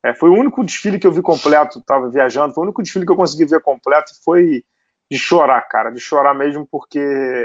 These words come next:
sim, o Brasil tem tanta história maneira e eles conseguiram contar de uma, por um viés que não era pedante, não era político, mas era politizado, entendeu? E você fazer isso numa festa popular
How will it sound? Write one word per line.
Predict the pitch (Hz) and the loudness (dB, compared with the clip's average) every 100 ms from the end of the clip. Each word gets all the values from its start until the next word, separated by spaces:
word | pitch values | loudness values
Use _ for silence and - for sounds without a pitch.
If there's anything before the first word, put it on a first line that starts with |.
| 113 113 _ _ - | -6 -10 _ _ -6
sim, | 156 | -2
o | 139 | 2
Brasil | 143 147 | 4 4
tem | 160 | 0
tanta | 180 202 | 0 0
história | 208 - 175 165 | -2 0 2 2
maneira | 143 135 160 170 139 | 0 0 2 4 2
e | 135 | 0
eles | 143 | -2
conseguiram | - 151 147 135 151 151 | -6 -6 0 2 2 2
contar | 147 135 139 139 | 0 2 2 2
de | 139 | 0
uma, | 147 139 - 131 | -2 -2 -8 -4
por | 160 | 2
um | 170 | 2
viés | 143 156 175 | 4 2 2
que | - | 0
não | 160 | -2
era | 214 | 0
pedante, | - 139 131 160 180 185 190 _ _ | 0 2 2 2 0 -6 -8 _ _
não | 143 143 | -2 0
era | 156 | 0
político, | - 156 139 151 175 - - | -2 -4 -2 -4 -8 -10 -4
mas | 175 160 156 | 0 2 2
era | 165 | 2
politizado, | 165 156 143 123 117 117 107 - - | 2 0 0 2 2 0 -8 -12 -14
entendeu? | 131 135 139 135 | -4 0 2 2
E | |
você | 131 147 | 0 0
fazer | 147 139 | 2 2
isso | 135 147 | 0 -2
numa | 147 135 | -2 -2
festa | - 139 131 - 127 120 _ _ _ - | 2 0 0 0 0 0 _ _ _ 0
popular | 160 165 156 135 123 110 | 0 4 2 6 4 2